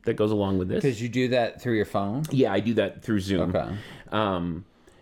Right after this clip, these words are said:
Speaker 2: You could have done it through your computer,
Speaker 1: I,
Speaker 2: probably?
Speaker 1: I can, but
Speaker 2: Yeah.
Speaker 1: he-, here's the fun part.
Speaker 2: Okay.
Speaker 1: Um, so I had not done the adulting thing so well. So when I got home,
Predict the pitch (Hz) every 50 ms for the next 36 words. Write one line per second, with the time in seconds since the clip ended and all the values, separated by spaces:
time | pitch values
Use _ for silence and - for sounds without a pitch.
0 | _ _ - 151 151 202 156 120 104 113 110 107 104 98 - 131 113 104 92 -
1 | 101 92 - - 120 - 165 165 170 127 - 175 185 180 185 196 208 123 127 -
2 | - - 175 180 143 101 92 85 69 110 110 131 120 131 143 165 180 143 - 135
3 | 170 180 208 202 202 185 165 - - 170 165 165 160 156 117 90 87 - - -
4 | - - 101 113 120 117 113 110 98 - - - - - - 147 139 135 131 -
5 | - 123 131 143 147 156 165 175 180 185 185 185 175 - - - - - _ _
6 | - - - - - - _ - - - 123 139 139 131 - - - 104 101 117
7 | 139 135 127 127 113 104 - - _ - _ _ _ _ _ _ _ _ _ _
8 | _ _ _ _ 117 127 131 131 127 123 127 120 - - 127 123 123 123 123 123
9 | 120 113 110 104 101 107 113 120 - 135 135 131 - 151 147 147 143 143 - -
10 | 147 143 139 151 147 151 170 165 190 214 196 - - - - - - - - -
11 | - - - - - - - - - 143 135 131 123 127 131 127 120 120 113 110
12 | 113 110 107 85 - - - 165 208 254 240 180 117 98 90 85 87 98 127 185
13 | 196